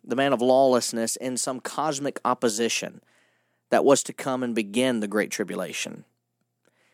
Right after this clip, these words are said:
It is known by some scholars that the term Antichrist only occurs in the writings of John. The I S B E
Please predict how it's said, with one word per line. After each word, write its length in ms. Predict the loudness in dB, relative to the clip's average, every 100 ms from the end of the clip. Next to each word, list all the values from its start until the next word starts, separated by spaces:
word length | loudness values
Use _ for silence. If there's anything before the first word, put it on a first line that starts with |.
| _ _
It 120 | 2
is 140 | 4 4
known 220 | 2 4
by 100 | 4
some 260 | 2 -2 -6
scholars 460 | -4 -2 -2 -4
that 100 | -6
the 80 | -8
term 220 | -4 0
Antichrist 540 | 0 0 2 2 2 2
only 320 | 2 4 4
occurs 380 | 4 4 2 2
in 80 | 0
the 80 | 2
writings 360 | 2 0 -4
of 120 | -8
John. 480 | -4 -4 -4 -6 -8 -12 _ _ _ _ _
The 200 | -4 0
I 160 | 2 4
S 200 | 4 2
B 180 | -2 -2
E 380 | 0 0 -2